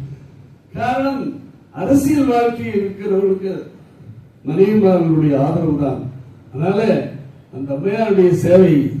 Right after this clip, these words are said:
சின்ன சேவையில பெரிய சேவை. இந்த நேரத்தில் ஒரு சில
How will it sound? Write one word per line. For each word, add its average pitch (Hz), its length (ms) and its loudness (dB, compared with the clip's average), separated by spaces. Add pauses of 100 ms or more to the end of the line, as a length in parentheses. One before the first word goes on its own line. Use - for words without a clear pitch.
சின்ன - 260 0
சேவையில 185 560 4
பெரிய 170 280 4
சேவை. 143 400 -6 (1700)
இந்த 214 180 -6
நேரத்தில் 262 560 2
ஒரு 214 160 0
சில 208 240 -4